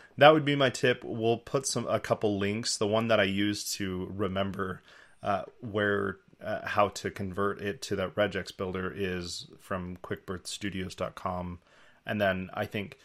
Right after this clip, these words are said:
the actual usage of, uh, the regular expression D S L, there's a good article on Use Your Love that goes into all of the different, um, like, the choice of optionality, uh, capture closures that you can use to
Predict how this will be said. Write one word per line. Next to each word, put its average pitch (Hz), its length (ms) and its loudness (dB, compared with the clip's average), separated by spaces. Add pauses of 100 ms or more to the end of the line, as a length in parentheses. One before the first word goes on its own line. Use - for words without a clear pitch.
(480)
the 113 340 -2
actual 107 380 2
usage 101 640 0
of, 95 480 -2 (280)
uh, 92 360 2 (100)
the 92 340 -2
regular 92 320 0
expression 98 420 -4
D 95 120 -2
S - 140 -2
L, 92 260 0 (480)
there's 101 240 0
a 92 60 -2
good 87 160 -4
article 90 300 -4
on 87 160 -8
Use 85 180 -10
Your 85 80 -12
Love 82 280 -12
that - 360 -12
goes 92 240 -4
into 90 460 -10
all 92 180 -2
of 85 120 -8
the 90 100 -10
different, - 480 -16 (100)
um, 92 240 -10
like, 92 160 -8
the - 80 -16
choice - 340 -8
of 87 200 -4
optionality, 87 960 -6 (140)
uh, 92 140 -8
capture - 460 -6
closures 90 500 -10
that 95 140 -10
you 92 160 -6
can 90 180 -12
use 87 340 -10
to 87 320 -10